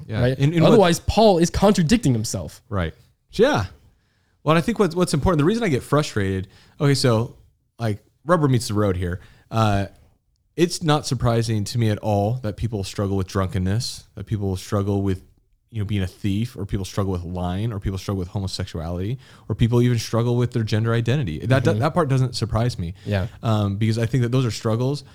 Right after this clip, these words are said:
Speaker 1: that, uh, that we're gonna have things like that and those same things u-, until Jesus returns. That,
Speaker 2: Mm-hmm.
Speaker 1: that doesn't surprise me, actually. It doesn't surprise me that abortion is a huge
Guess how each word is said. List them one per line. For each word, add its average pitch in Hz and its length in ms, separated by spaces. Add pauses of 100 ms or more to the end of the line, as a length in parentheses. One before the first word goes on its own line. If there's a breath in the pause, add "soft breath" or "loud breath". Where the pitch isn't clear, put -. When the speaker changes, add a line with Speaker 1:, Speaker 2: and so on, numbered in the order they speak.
(280 soft breath)
Speaker 1:
that, 107 480
uh, 98 300
that 107 180 (400)
we're 120 100
gonna 135 140
have 123 180
things 117 380
like 107 300
that 143 160
and 113 100
those 92 120
same 110 240
things 156 380 (440 soft breath)
u-, 127 180
until 131 320
Jesus 120 320
returns. 92 480
That, - 220
Speaker 2:
Mm-hmm. 101 40
Speaker 1:
that 147 140
doesn't 151 240
surprise 110 440
me, - 120
actually. - 440 (220 loud breath)
It 127 60
doesn't 165 180
surprise 127 460
me 104 80
that 98 240
abortion 110 460
is 90 100
a - 20
huge 92 380